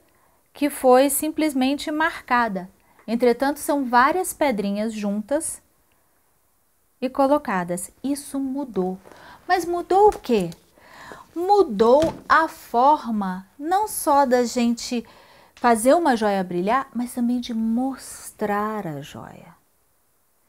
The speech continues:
A joia agora ganhou, ela tinha volume, porque eu ia montando em volumes diversos. Eu podia pegar, não precisava mais tão somente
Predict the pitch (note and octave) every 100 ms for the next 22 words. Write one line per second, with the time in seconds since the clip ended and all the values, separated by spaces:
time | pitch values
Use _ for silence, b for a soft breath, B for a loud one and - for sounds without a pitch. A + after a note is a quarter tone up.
0 | _ _ - G3 F#3+ A3 B3 A#3 G#3+ A3+
1 | A#3 A3 A3+ A3 A3+ A3+ B B B G#3+
2 | A3 A3 - G3 F3+ E3+ F#3 B3 C4 B3
3 | A#3 B3 E4 G4 - A#3+ - A#3 A3 A3
4 | A3+ C4+ D#4 - - C#4 E4+ E4 G3 F3
5 | - _ _ _ _ _ G#3+ G#3 G#3+ G#3+
6 | G#3+ G#3 F#3+ F#3+ F#3 F3 E3 - - E3
7 | - F3 F#3 G#3 G#3 G3 G3 G3 B B
8 | - A3 - B3+ A3+ C4+ D#4 D4 A#3 A3+
9 | - - - B3 B3+ - A#3+ A#3 B3 -